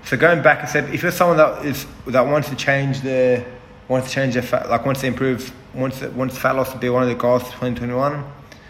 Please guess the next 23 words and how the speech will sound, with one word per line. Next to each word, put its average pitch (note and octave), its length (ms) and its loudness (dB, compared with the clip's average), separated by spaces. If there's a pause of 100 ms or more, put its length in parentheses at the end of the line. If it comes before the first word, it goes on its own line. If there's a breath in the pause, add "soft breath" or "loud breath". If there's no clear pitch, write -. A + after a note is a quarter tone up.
(760 loud breath)
my A#2+ 180 2
five C#3 380 4
keys C3+ 280 0
are: A#2 120 4
one, A#2 440 4 (140)
make C3+ 240 2
sure C#3 160 0
you're C3 220 2
actually B2+ 540 0
in A#2+ 100 0
a A2+ 40 -2
negative A#2+ 440 0
calorie A#2 300 0
state. G#2 440 0 (1300)
And A#2 240 2
that B2 120 2
can A#2+ 120 0
be A#2+ 60 2
done, A#2 280 4
as G#2+ 440 2
I A2 260 0
wrote A2+ 200 2
earlier. C#3 500 2